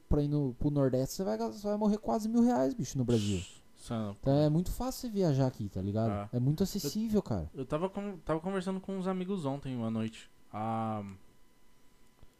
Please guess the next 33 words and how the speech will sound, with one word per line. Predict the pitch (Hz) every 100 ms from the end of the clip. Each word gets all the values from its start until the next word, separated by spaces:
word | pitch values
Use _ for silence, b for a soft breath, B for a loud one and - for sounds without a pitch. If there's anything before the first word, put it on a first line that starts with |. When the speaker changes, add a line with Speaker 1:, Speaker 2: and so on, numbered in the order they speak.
| - - - -
Speaker 2:
eu, | 123 117 135 135 135 131 123 117 117 113 110 104 101 104 - - - - - - - - - - - - - - -
eu | 120
tava, | 131 127 131 135 127 113
como | 123 120
que | 135
é? | 135 - - - - - - 131
Eles | 127
estavam | 143 160
falando | 160 156 156 147
de, | 127 131
de | 120 120
valor, | 131 120 127 135
né, | 123 123
de | 113 110
ganhar | 120 117 113
aqui. | 113 127
Eu | 131
falei, | - 143
"Mano, | 156 139 113 - - - -
para, | 123 147 127
velho, | 107
você | 104 131
não | 127
pode | 135 151
converter, | 156 139 127 - 104
mano." | 92 107
Speaker 1:
Não, | 139 110
não | 110
adianta | 113 131 -
converter. | 160 123 - 71 - - - -
Speaker 2:
Não | 110 123
adianta | 127 131 151 -
converter. | 151 135 - 90